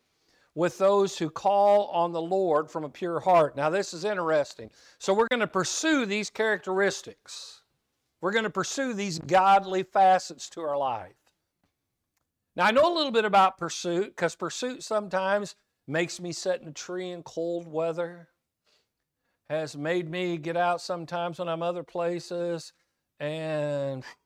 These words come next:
sweat horribly to take, to get something. I've done that stuff. When most of you say, "I'd be sitting in the air conditioner, I'd be sitting in the heater."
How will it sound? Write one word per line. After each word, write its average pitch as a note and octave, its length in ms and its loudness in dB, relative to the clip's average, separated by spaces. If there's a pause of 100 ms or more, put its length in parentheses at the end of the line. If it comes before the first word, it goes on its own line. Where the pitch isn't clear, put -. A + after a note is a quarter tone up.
(340)
sweat E3 380 -4
horribly F3 680 -2
to D#3+ 120 -12
take, F3 260 -2 (300)
to D3+ 120 -6
get E3+ 280 -6
something. F3+ 360 -4
I've D3 160 2
done G#3+ 240 2
that C3+ 160 -4
stuff. A2 320 -12 (400)
When D#3+ 180 -2
most F#3 240 2
of F3+ 100 -6
you E3 60 -8
say, E3+ 240 -2
"I'd C#3+ 180 0
be C#3 100 -6
sitting D3+ 280 -6
in C#3+ 100 -6
the C#3+ 60 -4
air D3+ 200 -2
conditioner, F3 500 -8
I'd C3+ 160 -2
be B2+ 80 -10
sitting C3 320 -12
in B2+ 80 -8
the B2 80 -10
heater." E3 360 -12